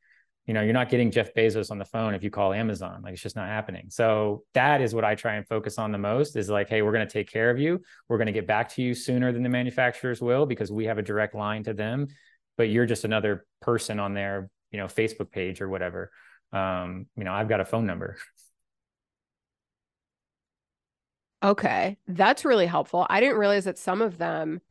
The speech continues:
Speaker 2: didn't do direct to consumer. So it's like, when you're doing this research phase, like, look for those people. That might be, like, some, some gaps, gaps in the market there.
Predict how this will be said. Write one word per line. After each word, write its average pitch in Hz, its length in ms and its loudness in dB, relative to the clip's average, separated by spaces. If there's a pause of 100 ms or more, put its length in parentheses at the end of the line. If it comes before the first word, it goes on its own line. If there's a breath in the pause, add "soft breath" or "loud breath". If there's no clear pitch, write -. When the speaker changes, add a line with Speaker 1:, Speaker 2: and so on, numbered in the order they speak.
(540)
Speaker 2:
didn't 214 360 4
do 196 220 2
direct 175 360 2
to - 100 -6
consumer. 165 680 2
So 208 180 4
it's 208 120 2
like, 196 160 4
when 208 160 4
you're 277 100 2
doing 214 220 2
this 165 200 -2
research 214 440 -2
phase, 165 320 -4
like, 185 200 0
look 196 260 2
for 175 200 0
those 233 340 2
people. 160 500 -2
That 185 200 0
might 220 200 4
be, 185 140 2
like, 165 340 -2 (320 soft breath)
some, 190 400 4
some 185 300 -2
gaps, 175 640 0 (200)
gaps 196 300 2
in 190 60 -2
the 165 60 -2
market 196 360 0
there. 127 300 -2